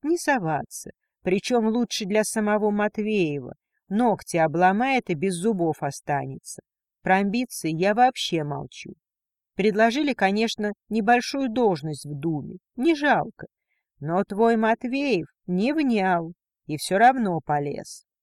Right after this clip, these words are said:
«И ты говоришь, его убили не из-за этого?»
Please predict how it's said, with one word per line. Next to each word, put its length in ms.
«И 180
ты 160
говоришь, 640
его 400
убили 600
не 240
из-за 280
этого?» 520